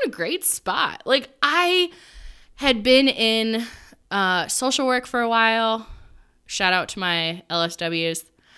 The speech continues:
I, uh, transitioned into marketing, and I was doing marketing for Authentic Intimacy for a long time. I then started to transition into more of a marketing consultant,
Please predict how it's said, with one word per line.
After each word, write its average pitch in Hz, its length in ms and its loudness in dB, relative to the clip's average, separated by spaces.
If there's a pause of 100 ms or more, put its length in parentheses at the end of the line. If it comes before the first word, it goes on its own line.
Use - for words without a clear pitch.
(340)
I, 226 600 6 (340)
uh, 196 260 4
transitioned 240 580 0
into 233 220 -2
marketing, 185 840 -2 (120)
and 170 560 0
I 180 100 2
was 175 280 -2
doing 202 400 -2
marketing 180 400 -2
for 175 160 -2
Authentic 180 420 -2
Intimacy 175 520 -4
for 156 400 -4 (480)
a 170 80 0
long 180 260 2
time. 170 540 0 (720)
I 208 100 0
then 226 240 4
started 226 380 2
to 202 80 -6
transition 214 540 -2
into 190 460 -4
more 196 220 -2
of 208 80 -2
a 214 60 2
marketing 185 560 -2
consultant, 190 640 -6